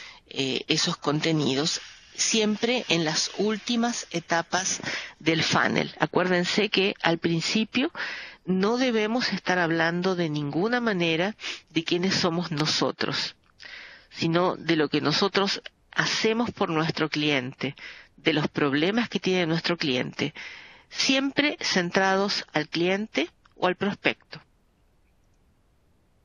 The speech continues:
Vamos a ver entonces qué tipo de formatos de contenido podemos utilizar en el, eh, en las campañas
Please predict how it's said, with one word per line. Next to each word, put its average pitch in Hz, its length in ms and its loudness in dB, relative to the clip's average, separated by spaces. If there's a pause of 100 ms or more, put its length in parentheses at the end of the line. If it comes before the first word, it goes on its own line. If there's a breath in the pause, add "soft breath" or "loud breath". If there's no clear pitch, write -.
(400)
Vamos 220 280 2
a 254 60 2
ver 247 140 2
entonces 240 640 -2 (840 loud breath)
qué 302 100 -2
tipo 311 240 -2
de 294 100 0
formatos 208 680 0
de 226 80 0
contenido 175 840 0 (640 loud breath)
podemos 170 420 0
utilizar 190 680 0 (140)
en 180 180 0
el, 180 400 0
eh, 156 560 2
en 165 100 0
las 165 140 -2
campañas 180 720 0